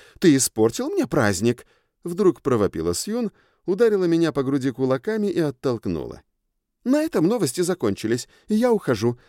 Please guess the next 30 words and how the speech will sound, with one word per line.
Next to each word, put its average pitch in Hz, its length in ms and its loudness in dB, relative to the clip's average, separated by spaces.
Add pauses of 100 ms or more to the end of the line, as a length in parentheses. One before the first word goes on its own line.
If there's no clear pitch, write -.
(360)
Увидимся 190 540 2
завтра 175 380 -2
на 165 100 0
тренировке. 123 640 0 (460)
Надеюсь, 226 480 -4
тебя 220 240 0
не 220 140 -2
хватит 123 380 -2
удар 214 260 -2
при 247 160 -6
виде 131 200 -2
моего 104 280 0
доспеха». 95 580 -6 (1080)
На 98 240 0
этом 233 500 -2
она 165 400 -2
исчезла. 69 580 -10 (720)
Я 147 260 -4
остался 101 500 0
в - 80 -10
тени 98 260 -2
дерева 101 460 0
один 123 540 -2 (360)
и, - 180 -2
как - 320 -4
придурок, 135 640 0
пялился 120 540 0
на 110 120 2
кору 117 260 2
ствола, 135 540 -2